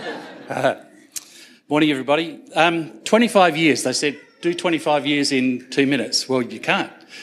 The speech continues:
'cause our journey began in a galaxy far, far away, down in the land of Bill. And one day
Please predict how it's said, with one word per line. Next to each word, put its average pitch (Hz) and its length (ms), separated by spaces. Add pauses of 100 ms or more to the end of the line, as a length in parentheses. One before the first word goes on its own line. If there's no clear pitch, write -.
'cause - 380 (640)
our 185 160
journey 165 280
began 147 440
in 131 160
a 127 80
galaxy 139 420
far, 139 260
far 127 220
away, 123 500
down 147 220
in 135 140
the 127 80
land 143 300
of - 180
Bill. 156 280 (1120)
And 151 160
one 175 200
day 170 440